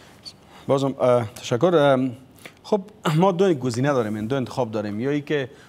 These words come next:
شورا با این بحثایی که استاد، اه، داشتن از بود حقوقی و تکنیکی، باز، اه، بحثایی که زازه صاحب داشتن، اه،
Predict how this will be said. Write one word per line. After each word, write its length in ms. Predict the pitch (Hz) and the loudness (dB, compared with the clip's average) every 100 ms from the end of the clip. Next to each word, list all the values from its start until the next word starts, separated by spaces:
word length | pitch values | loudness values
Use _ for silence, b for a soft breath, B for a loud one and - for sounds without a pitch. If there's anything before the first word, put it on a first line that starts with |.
| B | B
شورا 520 | - 131 131 143 139 | -8 -2 2 2 2
با 240 | 127 123 127 | -2 -4 -4
این 100 | 117 | -2
بحثایی 400 | 120 113 135 131 | -4 -2 -4 -4
که 300 | 135 127 117 | -4 -2 -2
استاد، 300 | 107 - 135 127 - - - | -4 -4 -4 -6 -18 -20 -10
اه، 340 | 123 123 120 117 113 - | -4 -2 -2 -4 -6 -12
داشتن 460 | 117 127 120 127 120 | -6 -6 -6 -8 -6
از 160 | 110 98 | -8 -8
بود 220 | 123 117 | -8 -6
حقوقی 420 | 113 - 104 131 | -8 -10 -12 -8
و 120 | 120 | -8
تکنیکی، 560 | 110 104 113 110 135 131 B B B B - | -8 -10 -12 -6 -6 -6 B B B B -16
باز، 300 | 113 110 107 | -8 -6 -6
اه، 160 | 110 107 | -6 -4
بحثایی 420 | 104 104 131 127 | -6 -4 -4 -4
که 60 | 110 | -4
زازه 300 | 110 104 135 | -4 -2 -4
صاحب 200 | 143 131 | -4 -6
داشتن، 380 | 127 117 127 120 B B B - | -8 -8 -10 -10 B B B -4
اه، 340 | 117 117 113 | 0 2 2